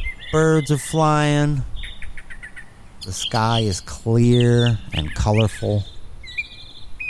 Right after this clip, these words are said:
I'm not gonna say, "Oh, the sky was blue,"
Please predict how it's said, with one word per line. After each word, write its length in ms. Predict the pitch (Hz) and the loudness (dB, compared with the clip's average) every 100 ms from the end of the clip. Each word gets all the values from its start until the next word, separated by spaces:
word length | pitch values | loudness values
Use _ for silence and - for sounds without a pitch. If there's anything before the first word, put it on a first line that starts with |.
| - - - - | -8 -10 -6 0
I'm 100 | 190 | 2
not 140 | 190 | 2
gonna 140 | 151 | 0
say, 300 | 135 139 120 - | 2 4 4 4
"Oh, 260 | 104 147 | 4 6
the 160 | 101 82 | 4 2
sky 320 | - 131 135 | 2 2 4
was 180 | 117 95 | 4 2
blue," 480 | 82 110 143 123 | 4 4 6 6